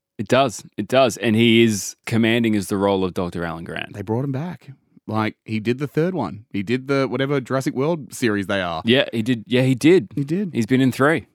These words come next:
Speaker 2: However, Arnie would be great in the role. <laughs> I'm gonna say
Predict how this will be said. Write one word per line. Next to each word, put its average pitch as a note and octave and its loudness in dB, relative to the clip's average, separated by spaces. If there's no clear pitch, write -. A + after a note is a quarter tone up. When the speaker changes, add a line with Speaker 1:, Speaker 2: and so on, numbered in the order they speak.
Speaker 2:
However, D#3+ -2
Arnie A#3 4
would F#4+ 2
be F#4 2
great D#4 2
in E4+ 2
the E4+ 4
role. D#4+ 2
<laughs> - 2
I'm C4 0
gonna F#4+ 2
say - -2